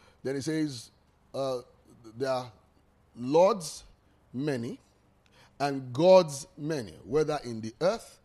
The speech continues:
or in the heavens, but to us there is one God." So that means he's not denying the existence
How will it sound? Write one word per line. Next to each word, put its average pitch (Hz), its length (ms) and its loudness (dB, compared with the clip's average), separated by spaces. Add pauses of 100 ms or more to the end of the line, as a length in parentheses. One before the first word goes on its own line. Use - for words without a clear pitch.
(340)
or 123 160 -4 (100)
in 175 240 -2
the 165 100 2
heavens, 95 640 -8
but 123 280 -6
to 120 320 -6
us 117 440 -2 (120)
there 123 140 -4
is 120 240 -4
one 139 320 2
God." 107 260 -2
So 151 140 -2
that 160 180 -2
means 156 280 -4 (240)
he's 143 220 -2
not 165 280 -2
denying 175 720 -2
the 147 120 0
existence 127 880 -6